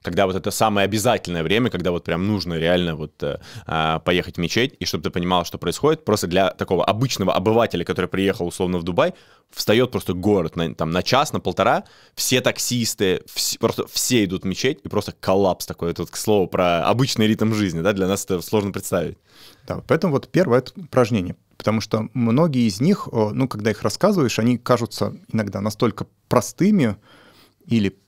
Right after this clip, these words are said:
Speaker 2: там, основанными просто на здравом смысле, что люди иногда говорят: «Слушайте, ну, мы вроде как даже чуть ли не интуитивно это когда-то делали». Это первое. Второе, я вижу огромное количество параллелей между, э, стоицизмом и, э,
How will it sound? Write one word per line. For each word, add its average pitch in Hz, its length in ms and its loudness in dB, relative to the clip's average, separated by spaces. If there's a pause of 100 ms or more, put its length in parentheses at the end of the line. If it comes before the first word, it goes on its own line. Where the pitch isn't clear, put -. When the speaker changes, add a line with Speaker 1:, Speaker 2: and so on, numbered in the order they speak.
(280)
Speaker 2:
там, 113 200 -10 (220)
основанными 104 520 2
просто - 360 -2
на 101 80 -2
здравом 101 340 2
смысле, 135 480 0 (220)
что - 220 -6
люди 139 160 2
иногда 104 200 0
говорят: 98 220 -4
«Слушайте, - 300 -8
ну, 117 100 2
мы 127 140 2
вроде 110 240 0
как 95 140 -6
даже 110 200 -2
чуть - 180 -12
ли 104 60 -6
не 101 100 -2
интуитивно 95 440 -4
это - 120 -14
когда-то - 360 -10
делали». - 280 -8 (380)
Это 107 220 0
первое. 107 360 -2 (300)
Второе, 170 540 4
я 123 260 4
вижу 139 380 2
огромное 127 420 4
количество - 400 -2
параллелей 117 800 2
между, 113 580 2 (720)
э, 104 180 2
стоицизмом 175 680 4 (960)
и, 127 340 4
э, 104 200 0